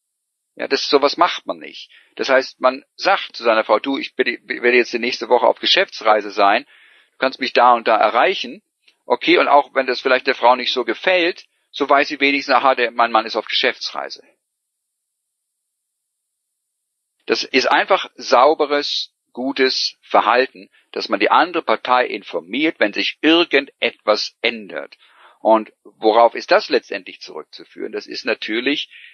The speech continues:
auf das Recht durch Gewohnheit zurückzuführen. Das ist ein substanzielles Recht,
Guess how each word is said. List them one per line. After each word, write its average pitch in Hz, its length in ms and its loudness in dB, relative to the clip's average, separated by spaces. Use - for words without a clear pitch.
auf 120 220 4
das 113 240 0
Recht 120 520 -2
durch 135 280 -4
Gewohnheit 120 840 0
zurückzuführen. - 800 -14
Das 110 120 -6
ist 139 100 -6
ein 151 140 2
substanzielles 110 840 -4
Recht, - 500 -18